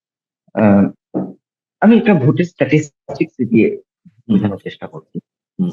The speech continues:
Speaker 1: সেটা হচ্ছে যে দু হাজার একুশ সালে বিধানসভা নির্বাচন থেকে দু হাজার,
Speaker 2: হুম।
Speaker 1: সরি, দু হাজার এগারো সাল থেকে দু হাজার একুশ সালে বিধানসভা নির্বাচন আর লাস্ট লোকসভা নির্বাচন।
Speaker 2: হুম।
Speaker 1: প্রতিটা নির্বাচনেই দেখা গিয়েছে
Speaker 2: হুম।
Speaker 1: পোস্টাল ভোট, যে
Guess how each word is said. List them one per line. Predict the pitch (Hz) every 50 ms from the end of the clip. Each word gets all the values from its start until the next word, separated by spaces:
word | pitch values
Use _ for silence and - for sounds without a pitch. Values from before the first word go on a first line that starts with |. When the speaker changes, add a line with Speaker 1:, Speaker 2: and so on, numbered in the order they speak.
| 127 -
Speaker 1:
সেটা | - 175 214 240
হচ্ছে | 262 254 254 - 330
যে | - 339 349 _ _ _ _ _ _ _ _ _ _ _ _ _ _ _ _ _ _ _ _ _ _ -
দু | 151 165
হাজার | 170 202 208 247 240 180
একুশ | 135 - - - - -
সালে | 190 185 185
বিধানসভা | 170 - 202 120 120 123 120 135 135 135
নির্বাচন | 135 135 117 143 139 - 151 147
থেকে | 147 170 - - - 107 - _
দু | - 120 117
হাজার, | 113 101 101 131 - - - _ _ _ _ _ -
Speaker 2:
হুম। | - 113 98 -
Speaker 1:
সরি, | - 165 117 85 - - - _ _
দু | 123 131
হাজার | 139 147 175 165 147
এগারো | 123 135 190 - -
সাল | - 185 185
থেকে | - 208 254
দু | 196 165 147
হাজার | 143 127 135 131
একুশ | 123 127 131
সালে | - - 143 143
বিধানসভা | 120 113 117 120 120 127 139 139
নির্বাচন | 143 143 139 - 185 - 320
আর | - - - 147
লাস্ট | 127 120 120 120 - 185 - _
লোকসভা | - 214 - - - - -
নির্বাচন। | - - _ _ _ _ 170
Speaker 2:
হুম। | 190 196 208 - _ _ _ _ _ _ - - _ _ _ _ _ _ _ _ _ -
Speaker 1:
প্রতিটা | 208 233 - 277 311 302
নির্বাচনেই | 262 196 175 160 170 185 175 - 220 262 262
দেখা | - - - - 156
গিয়েছে | - 135 101 - - - 123 120 - _ _ _ _
Speaker 2:
হুম। | - - - -
Speaker 1:
পোস্টাল | - 214 262 - - - 277 254 240
ভোট, | 180 - - - 127 - _ _ _ _ _ _ -
যে | 165